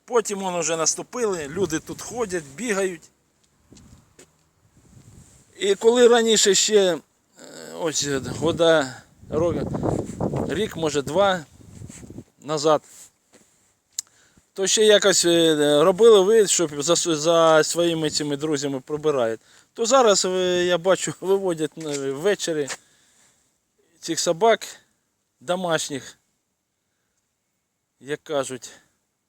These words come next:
і вони, ну, де хочуть. По-, тому і на тротуарах, і на газонах ці відходи, не відходи, ну,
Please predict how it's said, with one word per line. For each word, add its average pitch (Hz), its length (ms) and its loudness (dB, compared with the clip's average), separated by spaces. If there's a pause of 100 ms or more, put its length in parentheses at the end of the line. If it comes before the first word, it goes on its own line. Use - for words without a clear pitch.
(140)
і 175 120 -16
вони, 190 540 -8 (1080)
ну, 214 160 -12
де 170 140 -6
хочуть. - 680 -12
По-, 127 240 -10
тому 196 420 -6
і 180 40 -6
на 180 100 -2
тротуарах, 190 840 -4 (960)
і 170 240 -6
на 165 140 -6
газонах 160 800 -4 (2000)
ці 143 520 -8 (1300)
відходи, 143 760 -8 (920)
не 139 100 -14
відходи, 143 600 -6
ну, 160 460 -10